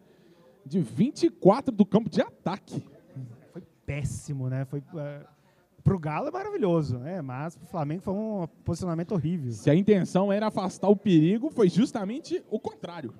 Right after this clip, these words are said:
Speaker 2: Exatamente.
Speaker 1: O efeito ali crítico do punch do Adriano não foi bom e vem o Galo de novo. Aguinaga chama o snap, vem o passe, o passe pro Vilaça, fez uma bela recepção ali, o camisa número um.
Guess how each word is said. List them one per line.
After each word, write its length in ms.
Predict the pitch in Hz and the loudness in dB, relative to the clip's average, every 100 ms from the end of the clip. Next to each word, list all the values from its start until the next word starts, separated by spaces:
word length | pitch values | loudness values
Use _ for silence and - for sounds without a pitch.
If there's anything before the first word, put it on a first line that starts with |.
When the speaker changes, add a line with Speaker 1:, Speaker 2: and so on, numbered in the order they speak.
| 143 - - | -20 -20 -18
Speaker 2:
Exatamente. 960 | 147 139 160 208 185 143 135 - - - _ _ _ _ _ | -10 -6 0 0 0 -2 -2 -4 -10 -14 _ _ _ _ _
Speaker 1:
O 100 | - | -4
efeito 400 | 147 - 170 185 | -2 4 2 4
ali 160 | 160 170 | 0 -2
crítico 480 | - 190 233 220 214 | 0 4 4 4 8
do 100 | 165 | 8
punch 560 | - 175 160 156 117 107 _ _ _ _ - - - - - - _ _ - _ - | 8 2 2 2 2 -4 _ _ _ _ -20 -20 -20 -20 -16 -16 _ _ -20 _ 0
do 140 | 151 | 2
Adriano 460 | 165 151 151 202 180 | 2 0 0 0 2
não 120 | 214 | 6
foi 200 | 196 139 | 6 6
bom 160 | 143 | 4
e 80 | 220 | 4
vem 180 | 175 220 | 4 4
o 60 | 196 | 2
Galo 240 | 196 220 | 0 0
de 100 | 247 | 4
novo. 460 | 226 220 156 135 - - _ _ _ | 8 8 6 2 -2 -20 _ _ _
Aguinaga 680 | 143 170 190 196 185 139 117 | 0 4 4 2 2 -2 -2
chama 320 | - 160 185 | 0 2 4
o 20 | |
snap, 360 | 147 139 170 185 | 2 2 0 4
vem 200 | 156 180 | 4 4
o 60 | 147 | 2
passe, 320 | 175 190 190 | 2 2 4
o 20 | |
passe 420 | 196 196 - 156 | 4 4 6 6
pro 380 | 117 - 190 311 | 10 12 12 12
Vilaça, 460 | 220 175 202 247 190 | 12 6 2 2 4
fez 120 | 214 | 4
uma 140 | 220 | 4
bela 320 | 139 160 220 | 4 6 8
recepção 440 | 240 220 220 208 208 | 6 4 2 6 8
ali, 100 | 202 | 10
o 40 | |
camisa 300 | 196 190 190 | 8 4 4
número 220 | 202 190 | 8 8
um. 280 | 151 170 320 | 12 12 12